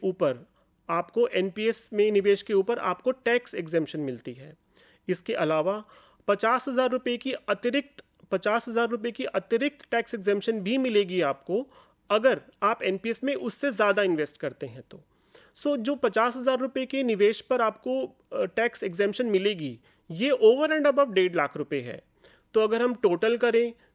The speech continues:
तो दो लाख रुपए तक के निवेश पर, एनपीएस पर आपको टैक्स एग्जेम्पशन रिटायरमेंट के बाद भी मिलेगी।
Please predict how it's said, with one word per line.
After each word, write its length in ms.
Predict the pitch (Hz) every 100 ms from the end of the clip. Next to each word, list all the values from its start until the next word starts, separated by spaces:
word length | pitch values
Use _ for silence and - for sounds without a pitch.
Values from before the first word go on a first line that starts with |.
| _ _
तो 140 | - 262
दो 440 | 185 147 190 247
लाख 320 | 285 277 269
रुपए 260 | 262 - 254
तक 200 | 247 233
के 120 | 240
निवेश 380 | 214 196 202 214
पर, 240 | - 220 277 - -
एनपीएस 420 | 196 202 233 240
पर 180 | - 202
आपको 260 | 185 -
टैक्स 380 | 240 - 214 -
एग्जेम्पशन 560 | 202 165 175 165 240 208
रिटायरमेंट 640 | 190 196 202 233 269 269
के 140 | - 220
बाद 240 | 190 185
भी 160 | 160 151
मिलेगी। 520 | 139 123 98 139